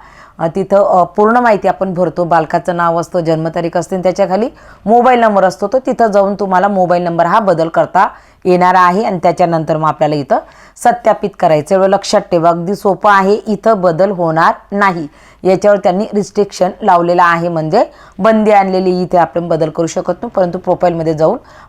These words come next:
बदल करू शकतो. परंतु जर तुमचा मोबाईल नंबर चालू आहे आणि तुम्हाला तो व्हेरीफाय करायचा आहे, तर आपल्याला इथं बदल करायची गरज नाही, कुठंच बदल करायची गरज नाही.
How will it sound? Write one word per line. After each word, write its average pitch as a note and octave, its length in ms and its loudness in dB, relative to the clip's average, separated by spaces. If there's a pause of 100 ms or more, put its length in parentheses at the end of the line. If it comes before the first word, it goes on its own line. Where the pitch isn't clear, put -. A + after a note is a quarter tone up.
बदल F3 240 2
करू F3+ 200 0
शकतो. A3 300 -2
परंतु A#3 300 -2
जर A#3+ 220 0
तुमचा A3 280 0
मोबाईल G3 360 2
नंबर F3 240 -2
चालू G#3 360 0
आहे G#3+ 400 2 (440)
आणि F3 160 -2
तुम्हाला F3+ 240 0
तो F3 60 -2
व्हेरीफाय A3 420 2
करायचा A3 440 2
आहे, A3 80 0
तर A3+ 120 -2
आपल्याला G#3+ 300 2
इथं A3 220 -2
बदल G3 180 0
करायची F3 360 -2
गरज F3+ 240 0
नाही, B3 120 -4
कुठंच C4+ 280 0
बदल F3 220 0
करायची D#3+ 340 -4
गरज C3+ 220 -6
नाही. B2+ 120 -10